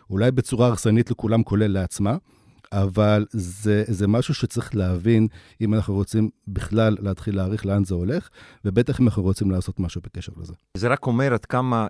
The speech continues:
Speaker 2: ישראל טעתה בזה שלא תמכה באוקראינה בתחילת המלחמה. זה גם אומר שגם היום, שאנחנו מפחדים להגיד לרוסים את האמת, ולהיות באמת בצד הנכון, לא רק של היסטוריה, אלא באמת, מבחינה גם מוסרית, ו-, וגם מכל הבחינות, גם של ריאל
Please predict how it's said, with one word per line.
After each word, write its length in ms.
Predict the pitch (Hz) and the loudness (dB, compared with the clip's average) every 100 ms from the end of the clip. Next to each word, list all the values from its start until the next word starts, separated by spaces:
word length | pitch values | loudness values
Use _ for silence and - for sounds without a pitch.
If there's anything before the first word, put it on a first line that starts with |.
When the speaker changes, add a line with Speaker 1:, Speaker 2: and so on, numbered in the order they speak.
| - | -6
Speaker 2:
ישראל 380 | 104 117 113 120 | -6 -2 -2 -2
טעתה 440 | 113 98 - 120 | -2 -2 -2 -4
בזה 320 | 104 87 120 | -4 -6 -8
שלא 240 | 127 110 104 | -6 -6 -4
תמכה 300 | 101 - 104 | -6 -4 -4
באוקראינה 720 | 85 80 - 104 95 87 80 | -6 -6 -6 -4 -4 -6 -8
בתחילת 460 | 82 - 92 87 | -12 -10 -8 -6
המלחמה. 440 | 82 78 - 67 71 - _ _ _ _ | -8 -10 -12 -14 -16 -18 _ _ _ _
זה 120 | - 98 | -8 0
גם 180 | 131 | 2
אומר 200 | 131 135 | 2 0
שגם 360 | 131 127 113 127 | -2 -2 0 0
היום, 340 | 113 117 104 78 | 0 0 -2 -6
שאנחנו 440 | - 101 98 113 127 | -12 -8 -6 -4 -4
מפחדים 600 | 107 - 98 90 117 120 | -4 -6 -10 -6 -4 -4
להגיד 260 | 104 107 107 | -6 -6 -6
לרוסים 400 | 101 95 127 110 | -6 -6 -6 -6
את 120 | - | -6
האמת, 480 | 98 95 107 - _ _ _ _ _ _ _ | -6 -6 -8 -10 _ _ _ _ _ _ _
ולהיות 1000 | 92 82 104 101 101 98 92 95 117 113 | -14 -4 -2 0 -2 -2 -4 -2 -2 -2
באמת 280 | 95 104 120 | 0 2 0
בצד 400 | 92 101 123 113 | -2 -4 -4 -2
הנכון, 540 | 104 92 113 107 101 92 | -2 -4 -4 -4 -6 -4
לא 200 | 110 131 | -4 -4
רק 80 | |
של 200 | - 113 | -6 -8
היסטוריה, 560 | 90 - - 101 85 76 71 _ _ - | -8 -12 -8 -6 -6 -10 -14 _ _ -6
אלא 120 | 107 | -2
באמת, 360 | 104 120 151 110 | 0 2 2 0
מבחינה 340 | 101 - 113 | -4 -2 -2
גם 140 | 123 113 | 0 0
מוסרית, 600 | 107 - 104 123 117 - | 0 -2 -2 -2 -4 -10
ו-, 520 | 85 95 95 95 92 90 | -10 -8 -6 -6 -8 -8
וגם 260 | 101 107 | -4 -2
מכל 280 | 120 185 175 | 0 0 0
הבחינות, 380 | - 117 101 95 | 0 -2 -4 -4
גם 240 | 139 165 | -4 -4
של 180 | 139 123 | -6 -6
ריאל 200 | 135 123 | -4 -6